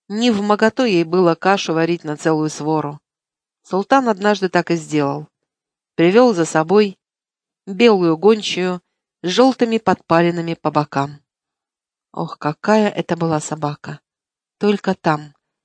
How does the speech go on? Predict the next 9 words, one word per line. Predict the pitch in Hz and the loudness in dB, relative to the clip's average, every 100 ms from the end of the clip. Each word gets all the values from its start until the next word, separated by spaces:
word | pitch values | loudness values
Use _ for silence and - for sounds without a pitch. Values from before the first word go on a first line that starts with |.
| _ _ - | _ _ -14
в | 165 | -8
великих | 156 185 202 226 190 170 | 0 2 4 2 0 -6
снежных | - 202 190 175 165 | -4 -2 -2 -4 -2
горах, | 151 160 196 202 - - _ _ _ _ _ _ _ _ 196 | 0 2 0 -2 -10 -20 _ _ _ _ _ _ _ _ -2
могут | 226 240 214 175 | 2 4 2 2
быть | 214 214 | 0 2
такие | 202 202 240 240 | 0 0 0 0
красивые | - 214 202 - 202 196 | 0 -2 0 -2 2 0
гончие, | 175 175 156 - 156 147 | 0 -4 -4 -6 -4 -4